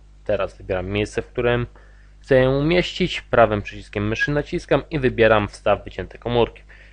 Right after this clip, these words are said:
Komórka C trzy została przesunięta do góry, C dwa, właściwa zawartość komórki C dwa odpowiednio w dół. No sobie cofnę, Ctrl Z i usunę to nasze kopiowanie.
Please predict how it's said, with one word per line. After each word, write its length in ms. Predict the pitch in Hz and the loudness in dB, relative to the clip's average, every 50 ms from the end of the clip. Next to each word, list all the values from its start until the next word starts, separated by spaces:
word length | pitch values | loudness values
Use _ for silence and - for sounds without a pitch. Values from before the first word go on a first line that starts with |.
| - - - | -20 -4 0
Komórka 440 | - 190 165 147 135 - - 107 | 2 4 4 4 2 2 -2 -4
C 200 | - - - 104 | -4 -6 -10 -14
trzy 240 | - - - - 156 | -12 -2 2 2 2
została 320 | 127 123 - - 107 98 87 | 2 2 -2 0 0 0 0
przesunięta 500 | - - 98 - - 98 98 92 104 104 | -2 -8 -16 -12 -10 -8 -6 -4 -4 -4
do 100 | 127 143 | -2 2
góry, 320 | 156 185 180 170 160 139 - - - | 4 6 6 6 6 4 2 -2 -14
C 200 | - - 127 120 | -2 2 2 2
dwa, 460 | 110 107 98 - 110 104 104 - - - - - - - - - - - - - - - - - | 2 2 0 4 4 4 4 4 0 -8 -20 -20 -20 -20 -20 -20 -20 -20 -20 -20 -20 -20 -20 -20
właściwa 340 | - - - 104 98 95 90 | -20 -16 -10 -6 -4 -2 -2
zawartość 440 | 92 104 110 120 117 - 107 - | 2 4 4 4 4 2 -2 -10
komórki 300 | - 110 104 98 - - | -6 -6 -6 -6 -8 -10
C 120 | - - 110 | -10 -8 -4
dwa 200 | 110 113 117 117 - - - - - | 0 0 0 0 -2 -8 -18 -14 -14
odpowiednio 640 | 165 - - 123 110 107 104 95 92 98 95 92 - - - - | -10 -4 -2 0 2 2 2 0 0 -2 -4 -4 -6 -8 -16 -6
w 40 | |
dół. 180 | - - - - - - - - - - | -4 -4 -4 -4 -6 -18 -20 -18 -8 -6
No 100 | - 175 | -6 -4
sobie 240 | - 127 113 107 | -4 -6 -8 -10
cofnę, 460 | - - - 139 139 135 - 131 117 104 | -6 0 2 2 2 2 2 -2 -4 -4
Ctrl 380 | - 104 95 - - 98 101 | -4 -8 -8 -6 -6 -6 -6
Z 420 | 95 - 135 143 135 - - - - | 0 4 4 6 6 4 2 -4 -20
i 160 | 101 - - | -20 -18 -18
usunę 420 | 87 - - - 110 104 98 92 - - - - - - - - - - - - | -18 -16 -10 -6 -4 -4 -4 -6 -8 -14 -20 -20 -20 -20 -20 -20 -20 -20 -20 -20
to 80 | - | -20
nasze 240 | 50 - - - - | -18 -16 -16 -16 -16
kopiowanie. 560 | - - - - - 107 117 143 143 127 113 | -14 -14 -10 -8 -2 2 2 4 4 2 0